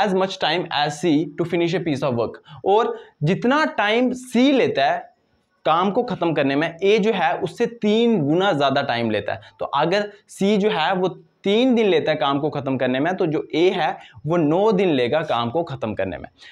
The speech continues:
ये ल-, मतलब है पहली दो लाइंस का। क्लियर? अब आगे उसने बोला है, "Working together, they can finish the work in two days।" अगर ये मिलके काम करते हैं, A, B, C,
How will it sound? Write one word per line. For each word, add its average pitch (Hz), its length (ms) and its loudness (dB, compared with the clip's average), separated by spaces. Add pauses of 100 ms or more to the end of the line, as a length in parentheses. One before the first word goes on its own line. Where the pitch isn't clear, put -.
(160)
ये 254 500 0
ल-, 135 160 0 (140)
मतलब 160 340 0
है 180 220 -2
पहली 156 440 -4
दो 135 180 2
लाइंस 101 280 -4
का। - 100 -20 (240)
क्लियर? 190 240 0 (220)
अब 170 180 0
आगे 160 220 2
उसने 220 180 0
बोला 180 200 2
है, 226 60 0
"Working 165 340 0 (100)
together, 160 280 2
they 180 340 2
can 196 220 0
finish 160 180 -2
the 170 140 0
work 160 180 0
in 190 160 -2
two 190 100 4
days।" 117 180 0 (140)
अगर 180 220 2
ये 214 160 2
मिलके 196 400 0
काम 165 260 0
करते 117 220 -4
हैं, - 120 -6
A, 147 300 2
B, 147 120 2 (100)
C, 156 160 0